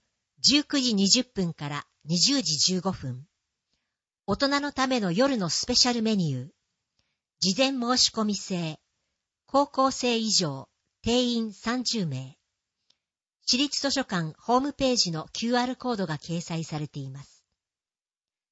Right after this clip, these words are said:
四月二十六日、本棚コンサートアンド朗読会を開催。美穂アンドレイナのお二人によるフルートとピアノの調べと、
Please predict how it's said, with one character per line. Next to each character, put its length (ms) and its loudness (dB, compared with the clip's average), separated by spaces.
四 200 4
月 260 2
二 160 4
十 220 4
六 240 0
日、 400 0
本 240 -2
棚 220 0
コ 180 -2
ン 60 -2
サ 220 -4
ー 120 -6
ト 220 -10
ア 120 -2
ン 60 0
ド 140 -2
朗 180 2
読 240 -4
会 380 -6
を 80 -6
開 220 -4
催。 340 -8
美 120 6
穂 220 4
ア 100 4
ン 100 0
ド 120 2
レ 160 2
イ 60 2
ナ 120 0
の 220 -6
お 80 -6
二 260 -4
人 160 0
に 120 2
よ 160 0
る 240 -6
フ 180 -2
ル 120 4
ー 40 -4
ト 100 -2
と 140 -2
ピ 220 -2
ア 80 2
ノ 100 -2
の 100 0
調 280 2
べ 100 -2
と、 260 -8